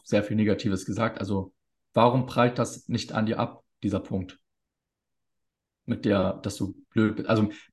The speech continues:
Leute versuchen auch, mich andauernd zu verarschen. Die Leute ver-, also versuchen auch andauernd, mich für dumm zu verkaufen. Weil ich auf Denkanreiz sehr viel gebe, kommen die Leute dann in die D Ms und denken, mit mir kann man ja alles machen. So. Also ich hab das auch irgendwo. Nur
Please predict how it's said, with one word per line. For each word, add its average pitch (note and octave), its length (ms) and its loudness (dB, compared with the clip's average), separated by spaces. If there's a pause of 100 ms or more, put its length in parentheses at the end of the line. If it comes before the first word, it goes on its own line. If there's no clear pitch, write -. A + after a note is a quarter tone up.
(120)
Leute A#2 260 6
versuchen G#2+ 300 4
auch, G2+ 160 6
mich G#2+ 100 0
andauernd F#2+ 280 2
zu - 80 -14
verarschen. G2+ 360 -2
Die G2 60 -4
Leute A2+ 200 2
ver-, - 240 -2
also G#2 180 -2
versuchen G#2 300 0
auch A#2+ 180 4
andauernd, G#2 260 2
mich G#2+ 100 -2
für G#2 80 -4
dumm A#2 160 0
zu - 100 -4
verkaufen. A#2+ 520 -4 (220)
Weil - 120 6
ich - 80 2
auf G#2+ 220 0 (120)
Denkanreiz B2 460 4
sehr A#2 140 4
viel G2 140 -2
gebe, C3+ 400 6
kommen A#2 140 0
die A2+ 60 0
Leute A2+ 220 2
dann G#2+ 160 2
in G#2 100 0
die G#2 100 -2
D G2 120 0
Ms C#3+ 400 -2 (240)
und G#2+ 180 2
denken, A#2 360 4
mit A#2 120 2
mir A#2+ 140 4
kann A#2+ 140 2
man A#2 100 4
ja G2 100 4
alles G#2+ 300 4
machen. F#2 400 -4
So. G2+ 420 -6
Also G#2 160 -4
ich G#2 80 0
hab B2 80 2
das - 140 0
auch B2+ 240 6
irgendwo. G#2+ 520 0 (1080)
Nur G#2+ 340 2